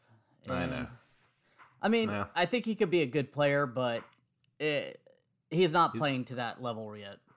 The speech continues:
Speaker 1: The next coach of this team has some work to do with him. Let's
Speaker 2: Oh,
Speaker 1: ju-,
Speaker 2: yes.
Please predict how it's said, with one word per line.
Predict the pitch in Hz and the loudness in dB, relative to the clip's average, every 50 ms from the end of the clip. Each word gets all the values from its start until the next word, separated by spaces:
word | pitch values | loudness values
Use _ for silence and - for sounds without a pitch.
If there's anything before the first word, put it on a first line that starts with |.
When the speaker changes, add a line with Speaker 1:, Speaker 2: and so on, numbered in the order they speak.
| _ _ _ _ _ _ _ _ - | _ _ _ _ _ _ _ _ -4
Speaker 1:
The | 104 107 | -2 0
next | 120 135 - - - | 2 0 0 -2 -2
coach | - 123 110 107 | 2 2 2 2
of | 110 98 | 2 0
this | 98 92 - | 0 -2 -2
team | - 98 90 90 87 | -2 -4 -2 -2 -2
has | 85 85 82 - | -2 -4 -4 -4
some | - 87 85 | -6 -6 -4
work | 82 80 - - | -4 -4 -4 -6
to | - 80 | -10 -10
do | 78 76 73 | -8 -8 -8
with | 69 - | -8 -8
him. | 78 76 73 78 76 _ _ _ _ _ _ _ _ _ - | -8 -8 -8 -10 -12 _ _ _ _ _ _ _ _ _ -12
Let's | 90 87 - | -10 -2 4
Speaker 2:
Oh, | 196 196 | 4 6
Speaker 1:
ju-, | 175 | 6
Speaker 2:
yes. | 147 | 6